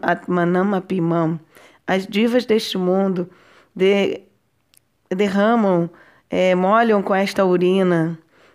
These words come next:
mas elas estão ardendo e sofrendo pelo contato com ela. Quando elas derramarem,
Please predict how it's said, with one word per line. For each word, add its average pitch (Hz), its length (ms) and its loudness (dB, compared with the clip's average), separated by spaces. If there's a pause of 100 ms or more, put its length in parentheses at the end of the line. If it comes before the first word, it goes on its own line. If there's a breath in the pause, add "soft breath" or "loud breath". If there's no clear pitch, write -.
(120)
mas 190 520 0
elas 196 260 0
estão 208 420 0
ardendo 214 720 -2
e 202 40 0
sofrendo 196 680 -2
pelo 196 220 -2
contato 202 500 -2
com 220 220 -4
ela. 175 420 -2 (560 soft breath)
Quando 208 460 0 (400 soft breath)
elas 202 420 2
derramarem, 190 1000 2